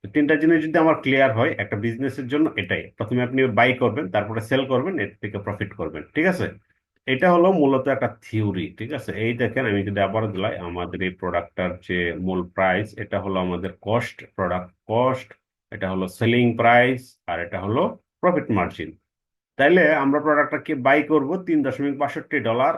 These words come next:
তারপরে সেল করব দশ দশমিক নিরানব্বই ডলার, আর প্রফিট মার্জিন নিয়ে আসবো ছয় দশমিক সত্তর ডলার। তো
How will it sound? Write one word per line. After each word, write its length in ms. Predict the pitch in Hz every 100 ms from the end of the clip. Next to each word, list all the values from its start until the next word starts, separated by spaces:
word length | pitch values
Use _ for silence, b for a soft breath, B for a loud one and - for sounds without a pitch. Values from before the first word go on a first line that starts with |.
| -
তারপরে 600 | 90 92 107 107 107 107
সেল 320 | 107 143 147
করব 240 | 139 127 127
দশ 240 | 135 123
দশমিক 300 | 123 135 120
নিরানব্বই 420 | 143 147 139 127
ডলার, 360 | - 127 156 -
আর 80 | 92
প্রফিট 360 | 123 113 117
মার্জিন 340 | 120 117 123 127
নিয়ে 200 | 135 131
আসবো 320 | 107 151 196 -
ছয় 200 | 123 107
দশমিক 360 | 104 104 107 107 - _ _ _ 98
সত্তর 460 | 95 - 160 - 107
ডলার। 260 | 90 76 - _ _ _ _
তো 180 | - -